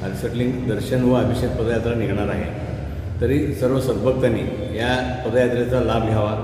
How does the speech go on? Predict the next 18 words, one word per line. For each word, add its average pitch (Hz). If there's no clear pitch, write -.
असे 120
आवाहन 117
मी 117
शिवानंद 113
सावळगी 110
करत 107
आहे. 95
अडसठ 127
लिंगाचे 135
दर्शन 127
केल्याने 110
बारा 110
ज्योतिर्लिंगाचे 127
दर्शनाचे 123
पुण्य 127
लाभते, 117
असे, 139
अ, 110